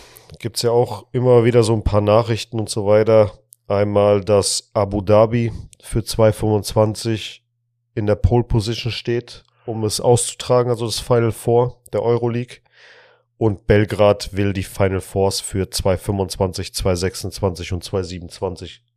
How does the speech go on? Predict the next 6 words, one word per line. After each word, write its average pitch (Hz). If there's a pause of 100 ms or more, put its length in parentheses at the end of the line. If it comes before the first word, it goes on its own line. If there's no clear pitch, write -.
(320)
allesamt 92
haben. 92 (1500)
Wäre 120
mir 151
tatsächlich 123
lieber, 151